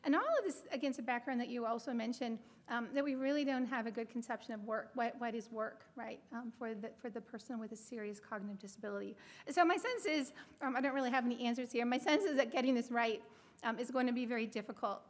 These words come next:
Um, so I'm curious. I guess I'm gonna toss this one back to you, <laughs> Lisa. Um,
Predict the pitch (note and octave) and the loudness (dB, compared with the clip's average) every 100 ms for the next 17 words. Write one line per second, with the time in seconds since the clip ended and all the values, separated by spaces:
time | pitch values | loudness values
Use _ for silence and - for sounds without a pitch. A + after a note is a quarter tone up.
0 | - A3 G3+ G3 G3+ - - - - C#4 | -6 -4 -2 -2 -4 -8 -18 -2 2 2
1 | - C4 A3 G3 - A#3 D4 C4 A#3 A#3 | 2 -2 0 -4 -4 0 0 0 0 2
2 | A#3+ A#3+ - A3+ G#3 G3 - G3 - - | 2 0 -4 -4 -4 -6 -6 -4 0 -2
3 | - - G#3 F#3+ - - - A#3+ B3 A3+ | -2 -6 -4 -4 -8 -10 -4 2 4 2